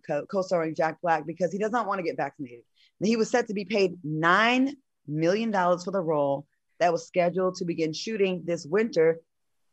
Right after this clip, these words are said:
Christian, you're an actor and producer. Do you think that Ice Cube made the right decision?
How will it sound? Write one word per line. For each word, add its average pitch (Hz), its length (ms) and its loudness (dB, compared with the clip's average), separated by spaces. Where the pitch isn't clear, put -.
Christian, 190 680 8
you're 220 180 10
an 302 60 8
actor 294 400 6
and 339 160 6
producer. 277 360 6
Do 208 120 4
you 285 100 10
think 302 220 8
that 285 100 12
Ice 277 180 8
Cube 262 160 6
made 233 160 6
the 208 80 6
right 247 200 8
decision? 208 500 4